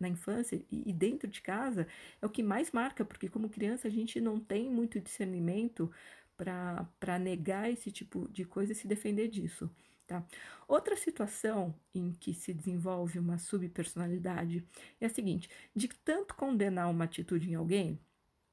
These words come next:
isso é muito comum, eh, em um dos pais, né? Você fala, "Ah, meu pai, minha mãe é muito isso, muito aquilo." Então, você reforça tanto aquela, eh, aquela característica que você considera tão negativa, que você acaba ficando como ele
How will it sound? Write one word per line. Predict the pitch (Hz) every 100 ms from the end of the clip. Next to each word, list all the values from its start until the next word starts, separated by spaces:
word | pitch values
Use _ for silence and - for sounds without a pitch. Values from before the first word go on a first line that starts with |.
| _ _ _ - -
isso | 196 190 202 202 -
é | 175
muito | 202 226
comum, | - 180 185 247 196 170 -
eh, | 175 170 -
em | 185
um | 208
dos | 220 262
pais, | - 175 185 170
né? | 175 175
Você | -
fala, | - 190 285 277 247
"Ah, | 185 - - -
meu | 185
pai, | - 196 202
minha | 185
mãe | 190
é | 185
muito | 180 185
isso, | 208 214 196
muito | 202
aquilo." | 202 - 175 165
Então, | 160 202
você | 220 220
reforça | 220 220 226 - -
tanto | 254 311 302 208 - - -
aquela, | 170 - 190 180 175 170 - -
eh, | 175 170 -
aquela | 170 175 170 165 - - _ _ -
característica | 185 175 - 180 185 285 - 202
que | 170
você | 170 165
considera | - 170 156 165 170
tão | - 247
negativa, | 226 180 151 - 240 247 175 - - - -
que |
você | 285 277
acaba | 269 247
ficando | 247 - 262
como | 269 285 -
ele | 220 226